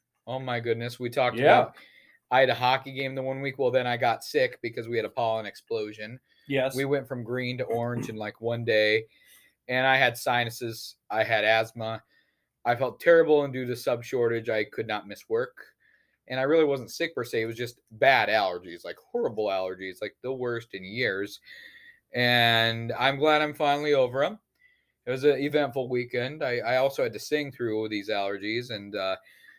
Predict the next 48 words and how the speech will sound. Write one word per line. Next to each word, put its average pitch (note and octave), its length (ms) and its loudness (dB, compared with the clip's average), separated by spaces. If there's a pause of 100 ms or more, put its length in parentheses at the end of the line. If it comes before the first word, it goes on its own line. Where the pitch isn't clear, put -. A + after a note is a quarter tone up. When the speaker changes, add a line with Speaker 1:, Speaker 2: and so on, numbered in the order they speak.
(180)
Speaker 1:
I, G#2 140 0 (160)
I A2 40 4
had G#2+ 140 2
Palm A#2 240 0
Sunday A#2 320 -2
Mass, A#2+ 300 -4
and A#2+ 100 -8
I B2 80 -4
got F3 180 -2
to A#2+ 40 -18
be B2 160 -8
Pontius A2 460 -10
Pilate, F3 500 -4
good A#2+ 140 -6
old A2+ 180 -4 (100)
Paunchy B2 360 -8
the A#2+ 80 -16
Pilot. D3 440 -4
Meow. F#3 1300 2 (260)
Speaker 2:
Oh. C#3 420 -2
<laughs> F3+ 340 0 (240)
Speaker 1:
And, B2+ 240 0
and, C3 160 0
and B2 200 0
I B2+ 80 0
got B2+ 180 6
A's A2+ 320 0
on B2 160 -4
both A2+ 200 -2
of A#2 40 -14
my A2+ 160 -6
deacon A2+ 420 -8
finals. G#2+ 380 -8
Whoop, G#4 300 10
whoop! G4+ 400 12 (140)
So - 180 -10
that's - 200 -4
kinda C4+ 240 -18
good. B3 300 -6
Usually D#3 320 -8
I'm F3+ 160 -6
a D#3+ 60 -6
B E3 240 -12
student. E3 640 -10 (480)
And B2+ 100 4
I've C#3 60 8
Speaker 2:
Yeah. F#3+ 100 6
Speaker 1:
kinda D3+ 160 6